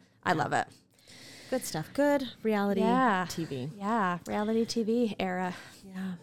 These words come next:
Speaker 2: All right. Well,
Speaker 1: Well, good. Well, next week we're gonna do stories regarding food,
Speaker 2: Yes.
Speaker 1: meals, eating together, and we're gonna have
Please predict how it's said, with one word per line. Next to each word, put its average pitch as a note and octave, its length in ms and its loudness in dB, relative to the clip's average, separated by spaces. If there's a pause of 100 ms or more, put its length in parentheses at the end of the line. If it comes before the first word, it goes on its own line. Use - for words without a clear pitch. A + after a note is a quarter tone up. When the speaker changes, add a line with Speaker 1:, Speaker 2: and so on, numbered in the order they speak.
(140)
Speaker 2:
All B3 160 -4
right. C4+ 360 -6
Well, F#3+ 200 -2
Speaker 1:
Well, B3 80 4
good. C4+ 240 4
Well, B3 100 6
next A#3 380 2
week E4+ 300 4
we're B3 140 6
gonna A3 220 6
do G3+ 380 4 (720)
stories C#4 760 6
regarding G#3+ 600 4
food, A3 640 4 (680)
Speaker 2:
Yes. F#3 220 -4
Speaker 1:
meals, A#3 680 6
eating A#3 320 2
together, G#3+ 920 4 (400)
and G#3+ 220 4
we're A3 140 4
gonna B3 200 4
have A#3 280 4